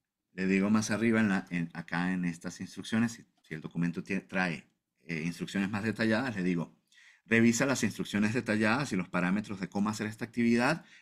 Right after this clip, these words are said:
en el documento fulanito punto P D F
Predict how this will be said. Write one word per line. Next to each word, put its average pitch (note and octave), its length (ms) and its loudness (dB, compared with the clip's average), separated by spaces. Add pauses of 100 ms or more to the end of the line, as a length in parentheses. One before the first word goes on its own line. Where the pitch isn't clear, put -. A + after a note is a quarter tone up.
(100)
en A2+ 200 6
el G#2 80 4
documento F#2 840 0 (560)
fulanito G2+ 600 4
punto F#2 260 -4
P D#2+ 100 -8
D C#2+ 160 -8
F - 200 -12